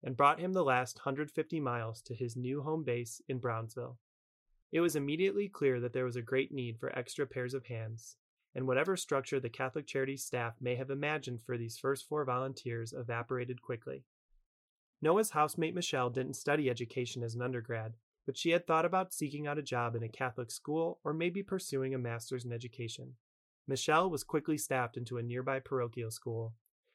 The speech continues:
and spread across in-house subbing, auxiliary supervisions, and coaching and moderating after-school activities.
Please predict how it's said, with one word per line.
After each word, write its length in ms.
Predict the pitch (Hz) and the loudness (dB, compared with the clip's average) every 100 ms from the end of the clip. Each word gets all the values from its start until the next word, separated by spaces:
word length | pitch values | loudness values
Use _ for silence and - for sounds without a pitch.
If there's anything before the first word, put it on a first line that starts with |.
| - | -8
and 100 | 131 | -6
spread 260 | - 151 156 | 0 2 2
across 360 | 156 131 - | 2 0 0
in-house 500 | - 147 127 120 - | -4 -4 -2 -4 -2
subbing, 420 | - 151 151 151 156 _ _ | 0 0 0 -4 -12 _ _
auxiliary 520 | 127 127 117 135 135 120 | -4 0 4 6 6 4
supervisions, 920 | - 123 120 117 131 139 139 143 - _ _ | -2 -4 -2 0 0 0 -6 -8 -18 _ _
and 160 | 151 147 | -6 0
coaching 380 | 170 175 147 127 | 2 2 2 -2
and 80 | |
moderating 560 | 123 127 127 120 113 113 | 0 0 0 -2 -2 -4
after-school 640 | 127 123 123 - 127 120 | -6 -6 -8 -4 -2 -2
activities. 720 | 110 110 123 113 113 113 - | -4 -6 -8 -6 -8 -10 -16